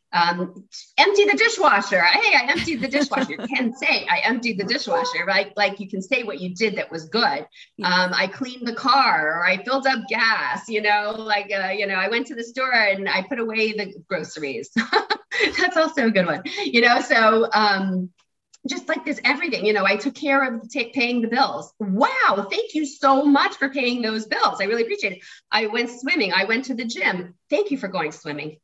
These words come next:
Speaker 1: Thank you for going to the gym." What? Why would someone say thank you? Well, we do in our house because we're taking care of ourselves. So we're there for a longer period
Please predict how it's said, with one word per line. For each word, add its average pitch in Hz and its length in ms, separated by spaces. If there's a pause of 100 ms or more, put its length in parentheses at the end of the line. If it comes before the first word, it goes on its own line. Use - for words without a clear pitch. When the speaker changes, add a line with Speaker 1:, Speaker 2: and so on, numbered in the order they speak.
Speaker 1:
Thank 392 200
you 294 80
for 220 100
going 185 260
to 170 120
the 165 80
gym." 151 460
What? 185 440
Why 226 160
would 453 160
someone 381 200
say 339 180
thank 294 400
you? 151 100
Well, 156 160
we 262 160
do 160 220
in 151 100
our 165 100
house - 300
because 180 500 (480)
we're 254 160
taking 269 380
care 277 220
of 277 80
ourselves. 214 480
So 196 200
we're 196 200
there 202 560
for 190 180
a 180 140
longer 214 420
period 180 400